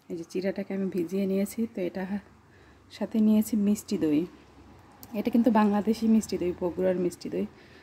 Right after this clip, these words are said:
আর হচ্ছে এখানে আমি কিছু fruits নিয়েছি, blueberry আর হচ্ছে কলা। তো এটা দিয়েই চিড়াটা mix করে আমি একসাথে খেয়ে ফেলবো। তো এখন যেহেতু সকাল আটটা বাজে, সকালবেলা আমি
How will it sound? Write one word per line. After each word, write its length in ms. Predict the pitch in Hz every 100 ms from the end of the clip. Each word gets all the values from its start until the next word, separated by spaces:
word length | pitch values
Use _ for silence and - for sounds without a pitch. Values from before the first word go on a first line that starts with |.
| - -
আর 120 | 190
হচ্ছে 180 | 190 -
এখানে 180 | 208 202 208
আমি 80 | 202
কিছু 140 | 208 220
fruits 240 | - 247 247
নিয়েছি, 420 | 233 208 208 - 220 247 _ _ - - _ -
blueberry 600 | 185 196 208 202 233 269 302
আর 80 | 196 190
হচ্ছে 220 | - - -
কলা। 240 | 185 151 160 _ _
তো 40 | -
এটা 160 | 185 190 185
দিয়েই 280 | 214 254 320 294
চিড়াটা 340 | 208 190 190 185
mix 240 | 190 -
করে 160 | - 185 175
আমি 80 | 170
একসাথে 300 | - 170 190
খেয়ে 240 | - 196
ফেলবো। 260 | 190 156 175 196 _ _ _ _ _ _ _ _ -
তো 60 | 185
এখন 360 | 185 - 226 226 233
যেহেতু 320 | 220 220 226 220 214
সকাল 280 | 196 208 202
আটটা 400 | 208 220 - - 220
বাজে, 340 | 202 165 190 254 - _ _ _ _ _ _ _ _ _ _ _ _
সকালবেলা 760 | - 196 190 196 190 190 196 196
আমি 140 | 196